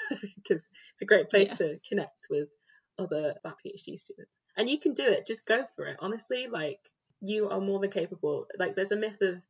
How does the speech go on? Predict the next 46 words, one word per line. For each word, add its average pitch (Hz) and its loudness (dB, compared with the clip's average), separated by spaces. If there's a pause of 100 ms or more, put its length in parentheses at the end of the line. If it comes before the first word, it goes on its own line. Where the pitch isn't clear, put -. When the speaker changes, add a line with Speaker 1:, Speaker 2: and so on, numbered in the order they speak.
(380)
Speaker 1:
P 233 0
H 202 0
Ds 202 0
having 196 -6
to - -14
be 165 -10
smart, 165 -6 (340)
and, 170 -6 (320)
you 202 0
know, 170 -4
we 175 0
are 190 2
intelligent, 190 0
but 165 0
you 190 -2
don't 208 2
have 202 -2
to 196 -4
be, 185 -6
you 165 -6
don't 170 -4
know, 160 -4
A 180 0
star, 175 0
you 170 -2
know, 160 -4
blah, 160 -4
blah, 156 -2
blah. 160 -4 (300)
Most 214 2
of 214 4
the 202 8
thing 170 -2
is 160 -4
that 165 -4 (320)
we're - 2
passionate 196 0
about - -2
what - -6
we 175 -4
do 165 -2
and 165 -6
we 170 -8
work 175 -4
pretty - 0
hard. 196 -2